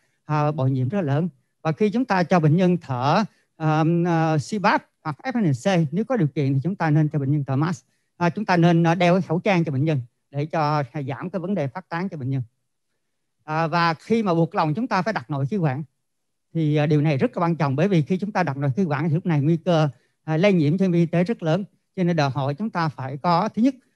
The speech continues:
là chúng ta phải mặc đồ phòng hộ tốt nhất có thể được. Thứ hai đó là chúng ta sẽ, à, nếu có điều kiện thì chúng ta nên đặt nội khí quản có đèn camera.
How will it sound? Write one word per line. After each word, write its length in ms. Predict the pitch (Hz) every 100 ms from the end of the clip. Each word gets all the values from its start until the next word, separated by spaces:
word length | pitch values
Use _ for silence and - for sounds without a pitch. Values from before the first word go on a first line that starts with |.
| _
là 60 | 147
chúng 180 | 185 226
ta 140 | 190
phải 140 | 156
mặc 160 | 175 151
đồ 100 | 147
phòng 200 | 131 143
hộ 220 | 135 127
tốt 180 | 127 208
nhất 160 | 240 233
có 80 | 214
thể 120 | 185
được. 160 | 151 127 - _ _ _ -
Thứ 60 |
hai 300 | 220 220 196
đó 140 | 175 214
là 200 | 185 147
chúng 200 | 185 196
ta 320 | 180 165 165
sẽ, 580 | - 139 131 160 180 175 160 143 _ _
à, 240 | - 156 151
nếu 120 | 208
có 100 | 247
điều 120 | 202
kiện 260 | - 156 143
thì 100 | 151
chúng 180 | 135 196
ta 140 | 185
nên 160 | 160 170
đặt 140 | 147 -
nội 120 | 135 135
khí 60 |
quản 260 | 202 139 151
có 80 | 208
đèn 200 | 156 131
camera. 420 | 160 151 147 131